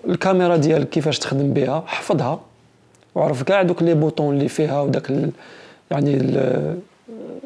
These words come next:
لي زوبسيون ديالها اللي فيها ولاش كيصلحوا.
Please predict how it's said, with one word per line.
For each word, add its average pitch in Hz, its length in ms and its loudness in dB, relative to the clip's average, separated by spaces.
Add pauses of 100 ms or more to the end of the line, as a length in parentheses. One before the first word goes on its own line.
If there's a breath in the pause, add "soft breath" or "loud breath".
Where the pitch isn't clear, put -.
(140)
لي 165 120 0
زوبسيون 165 520 0
ديالها 143 240 2
اللي 143 180 0
فيها 135 260 -4
ولاش 143 240 -2
كيصلحوا. - 600 -4